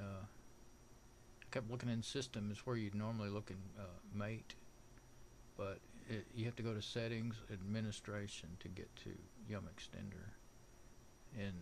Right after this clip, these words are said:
uh, <clears throat> in X-, X F C E. So, uh, s-, to get to some of these things, they're not,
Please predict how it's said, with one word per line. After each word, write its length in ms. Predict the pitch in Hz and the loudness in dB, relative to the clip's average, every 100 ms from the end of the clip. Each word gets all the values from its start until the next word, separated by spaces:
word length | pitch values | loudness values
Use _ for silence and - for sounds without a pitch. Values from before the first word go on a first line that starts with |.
| 104 | -4
uh, 500 | 101 95 92 - - 156 92 - - 202 - - - - - - - - 117 | -6 -6 -10 -8 0 4 4 2 -4 -8 -10 -10 -10 -10 -12 -12 -12 -4 4
<clears throat> 0 | |
in 260 | 113 107 - | 4 4 4
X-, 300 | 117 - - - - | 2 2 -4 -4 2
X 240 | 127 - | 2 4
F 100 | 110 - | 2 0
C 160 | - | -6
E. 380 | 113 101 107 98 - - - - - - - - - - - - - - - - - | -2 -2 -2 -4 -8 -12 -14 -14 -14 -12 -10 -10 -12 -14 -14 -14 -14 -14 -12 -10 -2
So, 60 | 110 104 101 | 0 2 2
uh, 140 | 95 98 104 123 - | 0 -2 -6 -10 -10
s-, 120 | - - - - - - | -10 -10 -12 -12 -10 -4
to 80 | |
get 180 | 107 104 | 0 0
to 80 | 107 | 0
some 240 | 98 - 104 | -2 0 2
of 60 | |
these 160 | 101 104 - | 2 0 2
things, 300 | 110 110 104 | 4 4 4
they're 80 | 113 | 6
not, 240 | 110 107 | 6 4